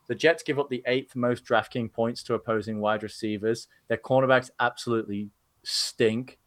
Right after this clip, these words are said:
And Parker's averaging fourteen point five P P R points in the last four games. And he has thirty-one percent of the team's entire air yards with, with Mister Ryan Fitzpatrick out there chucking bombs. So I fancy him to have quite a good day and, and, and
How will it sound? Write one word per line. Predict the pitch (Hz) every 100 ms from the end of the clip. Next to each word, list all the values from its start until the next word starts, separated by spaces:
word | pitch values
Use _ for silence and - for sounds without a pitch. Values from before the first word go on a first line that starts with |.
| _ _ _ -
And | 123 127
Parker's | 147 147 151 139
averaging | 139 131 135
fourteen | - 139 135 139
point | 127 131 127
five | 135 131 131 -
P | 139
P | 135
R | 139 127
points | - 147 139 123
in |
the | 120
last | 123 -
four | - 113
games. | 110 127 123 113 - - _ _
And | 139 143 123
he | 120
has | 120 120 -
thirty-one | 131 120 123 120
percent | 110 - 127 117
of | 104
the | 110
team's | - 117 107
entire | 104 120 117
air | - 127
yards | 117 104 104 -
with, | 107 - - - - 110
with | 110
Mister | 110 113
Ryan | 107 117 123
Fitzpatrick | - 117 - 120 120 117 101
out | 110 107
there | 107 107 117 _ _
chucking | - 123 110 98 -
bombs. | 120 120 101 95 - - _ _
So | - 127
I | 143
fancy | 175 175 147
him | 131
to | 127
have | 117
quite | - 127
a | 113
good | 117 95
day | 113 117
and, | 104
and, | 101 104
and | - 104